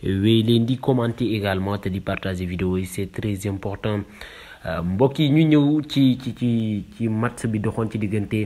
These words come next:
euh, Sénégal ak Côte d'Ivoire. Mu nekkoon match boo xamante ne pour, euh, chan deux mille vingt-trois la, donc muy gaynde yi la koy, donc mu nekk match boo xamante ne Sénégal moom moo ko gagné un but à zéro. Mais ñun, dañuy def suñu petite analyse, euh, bu ndaw rek ci match bi, parce que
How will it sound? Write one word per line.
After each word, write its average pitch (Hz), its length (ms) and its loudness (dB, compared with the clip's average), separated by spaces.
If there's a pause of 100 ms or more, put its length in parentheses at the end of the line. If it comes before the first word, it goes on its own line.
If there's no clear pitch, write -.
(420)
euh, 85 200 -8
Sénégal 110 800 0
ak 107 120 -2 (140)
Côte 131 260 0
d'Ivoire. 113 460 0
Mu 110 160 0
nekkoon 113 300 0
match 107 200 -2
boo 104 120 0
xamante 101 340 -2
ne 95 60 -2
pour, 110 280 -4 (460)
euh, 92 80 -6
chan 123 360 0 (120)
deux 117 120 4
mille 107 140 2
vingt-trois 101 440 0
la, 101 80 0
donc 98 260 -4
muy 104 380 0 (280)
gaynde 127 340 4
yi 123 100 6
la 110 160 2
koy, 107 260 2
donc 117 240 0
mu 120 100 0
nekk 113 340 -2
match 110 280 -2
boo 110 140 0
xamante 101 280 -4
ne 101 60 -2
Sénégal 107 400 0
moom 110 160 2
moo 110 120 0
ko 104 80 -8
gagné 95 340 -2 (520)
un 139 180 6
but 123 360 2 (460)
à 139 140 8
zéro. 120 220 4
Mais 127 180 4
ñun, 180 160 6
dañuy 180 160 6
def 170 160 2
suñu 139 120 2
petite 131 360 -4
analyse, 117 400 2 (440)
euh, 117 80 -4
bu 101 180 2
ndaw 117 220 6
rek 110 180 0
ci 120 80 -4
match 113 280 0
bi, 117 160 0
parce 120 300 0
que 123 180 2